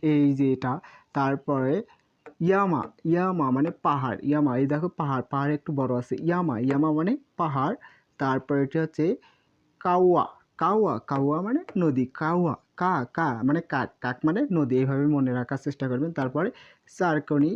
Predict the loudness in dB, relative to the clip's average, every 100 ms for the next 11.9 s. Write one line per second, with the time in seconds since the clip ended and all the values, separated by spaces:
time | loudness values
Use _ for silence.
0 | -4 -4 -2 -2 -2 -4 -4 _ -4 -4
1 | -8 -10 -2 0 0 0 -2 -2 -2 -2
2 | -2 -2 -2 -4 -6 -2 -2 -2 -6 -18
3 | -14 -2 0 0 0 -2 -2 -2 -2 -4
4 | -2 -2 -2 -2 -2 -2 -10 _ -2 0
5 | -2 0 0 0 0 0 -2 -2 -2 -2
6 | -2 -2 -2 0 0 0 -2 -4 -2 0
7 | 0 -2 -6 _ -20 _ -6 -2 -2 -2
8 | -2 0 0 -2 -2 -4 -4 _ _ -4
9 | -2 -2 -6 -20 _ -2 -2 -4 -10 -20
10 | _ -6 -4 -2 -2 -2 -2 -2 -4 -6
11 | _ _ -20 -16 -6 -4 -4 -4